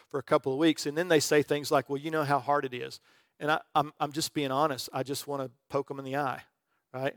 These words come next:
<laughs> That's not the pastoral side of me. That's the leadership <laughs> side of me. I just wanna poke 'em in the eye and go, "Listen, the best thing you can do is be connected into community than t-,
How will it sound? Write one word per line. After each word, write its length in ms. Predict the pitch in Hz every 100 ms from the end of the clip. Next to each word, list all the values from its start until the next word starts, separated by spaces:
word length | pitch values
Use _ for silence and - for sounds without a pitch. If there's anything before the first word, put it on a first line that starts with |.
| _ _ _ _ _
<laughs> 840 | - - - _ _ _ _ _ -
That's 200 | 143 -
not 200 | 151 139
the 60 |
pastoral 540 | - 139 120 - 135 127
side 280 | - 120 127
of 80 |
me. 160 | 127 127
That's 240 | 123 127 -
the 80 |
leadership 500 | 123 131 127 120 123
<laughs> 60 | -
side 120 | 123 -
of 60 | - -
me. 60 | - - - - -
I 60 | 160
just 140 | -
wanna 120 | 165
poke 220 | - 160
'em 80 | 160
in 60 | 151
the 100 | 156
eye 120 | 175
and 80 | 151
go, 220 | 143 131 _ _ -
"Listen, 360 | 175 - 156 -
the 80 | 135
best 460 | 123 170 214 - -
thing 180 | 202
you 120 | 196 175
can 200 | 170 156
do 340 | 143 127 117 _ _ -
is 140 | 127
be 100 | 147
connected 460 | - 143 143 - 143
into 160 | 143
community 600 | - 139 139 135 123 123 -
than 160 | 131
t-, 100 | 127